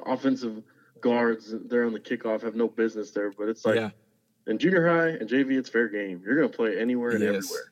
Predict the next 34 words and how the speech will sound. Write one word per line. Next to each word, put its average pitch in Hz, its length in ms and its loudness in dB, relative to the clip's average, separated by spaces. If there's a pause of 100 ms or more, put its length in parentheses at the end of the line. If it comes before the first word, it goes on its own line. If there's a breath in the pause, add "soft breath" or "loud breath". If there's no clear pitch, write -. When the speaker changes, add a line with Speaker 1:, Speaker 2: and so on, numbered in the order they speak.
(120)
Speaker 2:
Yes. 101 460 -2 (480 soft breath)
And 113 120 -2
you 143 120 0
do 170 160 4
some, 123 400 0 (260 soft breath)
you 123 140 0
do 160 160 6
some, 104 340 -2 (300)
I 117 80 -4
mean, 117 160 0
we've 135 140 0
already 127 160 2
alluded 127 240 0
to 120 40 0
this, 113 160 0
talking 113 200 -6
about, 104 220 -4
you 110 80 -4
know, 101 200 -4 (160)
running 107 240 -4
the 104 120 -6
engage 104 440 0
eight 107 240 0
and 95 120 -6
blitz 110 260 -2
in 113 40 -8
the 101 80 -6
house. 104 320 -6 (260 loud breath)
Like, 107 200 -6
you 127 120 -4
do 147 220 2
some 117 460 -2 (100)
unsound 117 1200 -4
stuff 107 560 -2